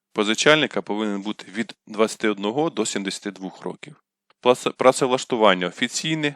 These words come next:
неофіційне, підприємці та пенсіонери. Так, навіть неофіційно працевлаштованим Ідея банк надає кредитні карти Carte Blanche White Plus.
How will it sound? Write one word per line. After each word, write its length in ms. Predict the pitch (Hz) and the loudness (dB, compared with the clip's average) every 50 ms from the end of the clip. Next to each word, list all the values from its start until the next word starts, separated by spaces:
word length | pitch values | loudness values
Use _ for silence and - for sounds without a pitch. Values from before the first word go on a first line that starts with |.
| - | -8
неофіційне, 840 | - - 113 113 104 - - 98 - - - 135 139 139 135 127 123 - _ | -4 -2 0 0 -2 -2 -8 -10 -10 -8 -6 -4 -4 -4 -4 -6 -8 -10 _
підприємці 760 | - 113 104 - - 110 104 107 113 127 135 139 - - - - | -8 -8 -8 -4 -2 0 2 4 4 2 2 0 -6 -12 -12 0
та 140 | - 120 117 | 2 4 4
пенсіонери. 840 | - - 104 101 - - - 95 92 87 85 85 80 78 76 80 - _ - - - _ | 4 0 -4 -6 -6 -8 -8 -8 -8 -6 -8 -8 -8 -10 -12 -16 -20 _ -20 -20 -20 _
Так, 380 | - 143 110 90 87 - - - | 6 8 8 8 8 4 0 4
навіть 440 | 120 131 131 127 117 - - - - _ _ _ _ | 4 6 6 4 2 0 -2 -8 -14 _ _ _ _
неофіційно 720 | - 117 123 127 123 - 127 113 - - 113 104 98 98 90 | 0 2 2 2 2 0 -4 -6 -4 -4 -4 -4 -4 -6 -6
працевлаштованим 1000 | - 101 98 - - 107 101 104 110 - - - 151 156 151 147 135 131 123 120 _ _ _ _ _ _ _ _ _ | -6 -8 -4 -2 -2 -2 0 -2 -4 -4 -6 -4 -2 -2 -2 -2 -2 -4 -10 -12 _ _ _ _ _ _ _ _ _
Ідея 360 | - 110 101 107 104 101 98 | -8 -2 0 2 4 4 2
банк 420 | 95 92 110 117 123 131 - - - | 2 2 0 0 0 -2 -6 -10 -8
надає 600 | 101 101 95 98 98 95 98 101 98 92 82 - _ _ _ _ _ _ | -8 -6 -4 -6 -6 -4 -4 -4 -6 -6 -8 -12 _ _ _ _ _ _
кредитні 440 | - 104 101 95 98 87 - 98 92 | -8 -6 -4 -2 -4 -4 -4 -8 -10
карти 420 | - - 101 113 - - - 107 | -2 2 2 2 2 2 -4 -12
Carte 260 | 98 - - 95 98 | -10 -6 -4 -4 -4
Blanche 360 | 95 95 98 98 98 92 - - | -4 -4 -4 -6 -6 -6 -8 -8
White 240 | 95 95 92 90 - - | -6 -4 -4 -6 -8 -12
Plus. 340 | 82 - - - - - | -18 -18 -16 -16 -18 -20